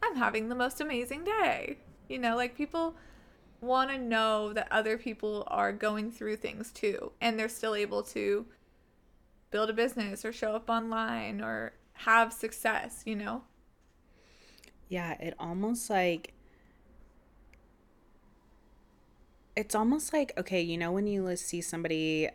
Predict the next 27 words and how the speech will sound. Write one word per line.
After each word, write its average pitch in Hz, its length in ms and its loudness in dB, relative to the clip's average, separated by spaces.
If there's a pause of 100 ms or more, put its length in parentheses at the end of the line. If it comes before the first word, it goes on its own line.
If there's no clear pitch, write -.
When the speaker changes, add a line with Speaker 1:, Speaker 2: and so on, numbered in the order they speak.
Speaker 2:
uh, 120 240 -2
like, 147 180 -2
a 147 280 2
super 156 1000 0
famous 104 460 -4
person, - 580 -6
and 160 120 -6
you 156 80 -4
see 160 240 -2
them 156 260 2
and 143 120 -4
you 151 60 -4
see 151 240 -4
all 165 220 2
the 160 80 2
great 151 280 -2
things 143 280 -6
that 135 160 -6
they 139 120 -6
have, 110 380 -4 (760)
and 170 220 4
they 156 420 2
come 156 380 0
and, 139 240 -6 (340)
um, 139 580 -6 (380)
they're 160 140 -2
like, 147 220 -4